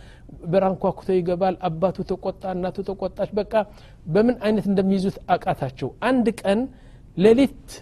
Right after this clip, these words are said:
በስምንት ሰዓት መጣና አባቱ ሲጠብቀው ቆየና ከዛ በኋላ "የት አመሸህ?" አለው። "ወላሂ እዚህ ጎረቤት ነው ያመሸው" አለው። ዋሻ እኮ ነው፣ "እዚህ ጎረቤት ነው ያመሸኸው" ምናምን አለው። ከዛ በኋላ ተቆጣና አባቱ ምን አለው? "አንገትህን ይስበርህ አላህ ስብሐ ወተዓላ" አለው።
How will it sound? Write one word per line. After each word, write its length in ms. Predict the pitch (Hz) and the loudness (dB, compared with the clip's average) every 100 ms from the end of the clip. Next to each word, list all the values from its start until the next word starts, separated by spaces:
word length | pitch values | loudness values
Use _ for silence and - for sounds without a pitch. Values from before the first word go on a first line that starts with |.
| - | -6
በስምንት 460 | 175 - 208 240 - | -4 0 2 2 0
ሰዓት 260 | 208 190 | -4 -4
መጣና 440 | 202 190 - 185 196 208 | -4 -6 -4 -4 -4 -4
አባቱ 380 | 190 165 185 170 185 | -4 -2 -2 -2 -4
ሲጠብቀው 600 | 175 - 165 160 - 160 | -6 -4 -4 -4 -4 -4
ቆየና 380 | - 160 160 196 220 - - - - | -2 -2 0 -2 -2 -8 -20 -20 -4
ከዛ 180 | 165 | 0
በኋላ 220 | 196 185 185 | 2 2 2
"የት 240 | 160 226 | 4 4
አመሸህ?" 380 | 202 180 - 180 | 4 2 0 -2
አለው። 240 | 143 123 123 - - - | -2 -4 -8 -14 -20 -6
"ወላሂ 240 | 202 262 277 | -2 2 2
እዚህ 180 | 254 | 2
ጎረቤት 340 | 233 262 254 214 | 4 6 6 2
ነው 100 | 220 | 2
ያመሸው" 300 | 190 185 180 | 0 0 0
አለው። 140 | 165 175 | 2 2
ዋሻ 220 | 196 - | 2 2
እኮ 140 | 254 220 | 2 2
ነው፣ 120 | 170 143 - - - | 0 -2 -10 -14 -6
"እዚህ 200 | 180 233 | -2 2
ጎረቤት 360 | 208 208 208 190 | 4 4 2 0
ነው 100 | 185 | 0
ያመሸኸው" 480 | 170 160 - 147 156 | 0 -2 -4 -4 -2
ምናምን 320 | 156 151 185 | -2 -2 -2
አለው። 220 | 139 120 104 - - - | -2 -4 -10 -18 -20 -12
ከዛ 220 | - 156 196 | -4 -2 -2
በኋላ 240 | 170 185 196 - | -2 -2 -2 -4
ተቆጣና 600 | - - 240 - 185 175 | -4 -4 -4 -4 -4 -4
አባቱ 280 | 156 151 151 | -4 -4 -4
ምን 140 | 165 151 | -6 -4
አለው? 220 | 156 214 - - - - - - - - | 0 0 -2 -16 -20 -20 -20 -20 -16 -4
"አንገትህን 640 | 185 190 175 180 - 196 | 0 0 0 -4 -6 -6
ይስበርህ 440 | 175 - 165 151 - | -6 -4 -4 -4 -6
አላህ 240 | 160 156 - | -6 -6 -6
ስብሐ 180 | - 143 | -10 -10
ወተዓላ" 260 | 131 135 110 | -6 -6 -8
አለው። 180 | 107 | -12